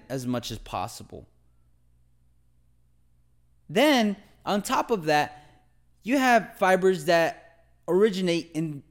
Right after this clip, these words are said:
the clavicle. So how can we separate that point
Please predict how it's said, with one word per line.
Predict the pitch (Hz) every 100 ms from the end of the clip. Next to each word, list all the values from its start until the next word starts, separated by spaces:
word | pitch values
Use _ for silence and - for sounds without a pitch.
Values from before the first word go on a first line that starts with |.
| _ -
the | 139
clavicle. | - 247 285 185 87 - _ _ _ _ _ _ _ _ _ _ _ _ _ _ _ _ _ _ _ _ _
So | - 214
how | 180 247 269
can | 277
we | 233
separate | - 240 214 208 202 180 - - _ -
that | 139 226 302 -
point | 196 180 170 -